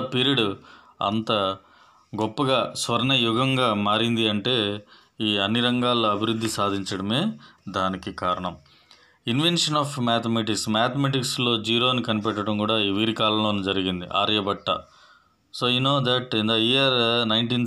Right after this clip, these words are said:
seventy-five, the first satellite was launched in India.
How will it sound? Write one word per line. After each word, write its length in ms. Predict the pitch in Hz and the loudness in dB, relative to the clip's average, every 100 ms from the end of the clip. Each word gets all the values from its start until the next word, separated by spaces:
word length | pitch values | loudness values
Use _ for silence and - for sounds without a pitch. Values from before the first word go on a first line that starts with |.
| 113 | 0
seventy-five, 720 | 107 107 110 98 113 101 90 110 - _ _ _ _ _ _ _ _ _ _ _ - - _ - 107 | 0 0 0 0 0 2 0 -4 -12 _ _ _ _ _ _ _ _ _ _ _ -20 -20 _ -8 -4
the 80 | 104 | 2
first 340 | 120 120 - 143 127 104 90 90 _ _ _ _ _ - - | 2 2 -4 0 2 2 0 -6 _ _ _ _ _ -10 0
satellite 680 | 117 117 117 120 113 - 98 90 90 - | 0 2 2 2 0 -2 -2 -2 -4 -4
was 120 | 107 98 101 | -2 0 2
launched 340 | 120 139 135 117 | 2 2 0 0
in 60 | 107 | 0
India. 260 | 110 110 95 | 0 0 0